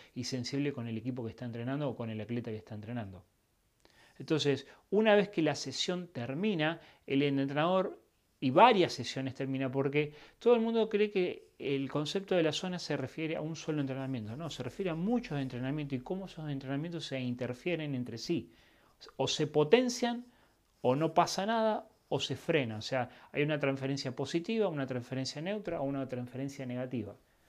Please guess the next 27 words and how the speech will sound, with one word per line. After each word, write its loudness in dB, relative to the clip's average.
O 10
los 2
tres 2
tipos 0
de 6
transferencia 0
al 0
mismo -4
tiempo, -2
que -4
eso -8
también -4
puede 2
ocurrir. -2
Entonces, 0
la 4
zona 2
se -8
va 6
a 4
ver 2
afectada 0
por 0
todo -2
lo 6
que 4
hice, 0